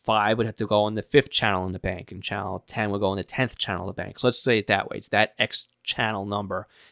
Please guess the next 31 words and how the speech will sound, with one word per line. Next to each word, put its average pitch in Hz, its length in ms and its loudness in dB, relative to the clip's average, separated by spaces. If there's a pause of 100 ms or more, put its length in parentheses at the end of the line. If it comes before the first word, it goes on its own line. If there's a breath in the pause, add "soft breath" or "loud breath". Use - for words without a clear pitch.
(120 soft breath)
in 104 180 -4
each 92 240 -4
bank. 90 340 -4 (160)
Uh, - 100 -6
hopefully 101 260 -4
that 90 120 -6
makes 95 200 -10
it - 40 -8
a - 40 -10
little - 160 -6
bit - 60 -12
more 95 180 -8
easier 101 280 -6
to - 100 -6
understand. 92 640 -6 (760 soft breath)
On 127 540 2 (200)
the 98 160 -6
radios 160 480 8
that 127 220 6
use, 117 460 4
like, 98 160 2
the 101 100 4
dynamic 104 680 0
memory 104 320 2
allocation, 101 840 2
uh, 95 140 -6
is 95 120 -8
what 95 160 -2
Uniden 101 380 -2
calls 104 340 4
it, 104 180 2